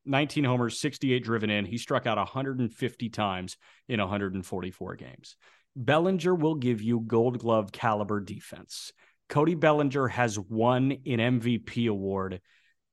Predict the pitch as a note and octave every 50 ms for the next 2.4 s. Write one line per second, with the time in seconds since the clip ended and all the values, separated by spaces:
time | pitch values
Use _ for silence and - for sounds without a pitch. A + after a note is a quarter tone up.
0 | _ _ - D3+ C#3 B2+ B2+ B2 C3 C#3+ D3 D3 - - - D3+ D3 - C#3+ C3+
1 | C3 C3 A#2 G2+ F2+ - - - B2 C3 B2 B2 A#2 G2+ - - - - - _
2 | _ - E3+ D#3+ D3+ - - -